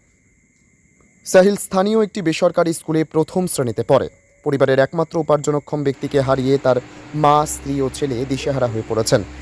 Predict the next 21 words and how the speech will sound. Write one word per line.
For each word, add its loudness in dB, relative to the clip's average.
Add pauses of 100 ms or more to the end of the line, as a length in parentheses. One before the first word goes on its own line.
(260)
তাদের 4
ভবিষ্যৎ 0
নিয়ে 2
গভীর 2
অনিশ্চয়তা 2
তৈরি -4
হয়েছে। 2 (480)
এই 4
দুঃসময়ে 2
তাদের 2
পাশে 0
দাঁড়ালেন 2 (300)
জেলা 2
পরিষদের -4
সদস্য -2
মোহাম্মদ 0 (320)
জুয়েল 2
রহমান -2
সিদ্দিকী। -6 (520)
তিনি 4
শোক 0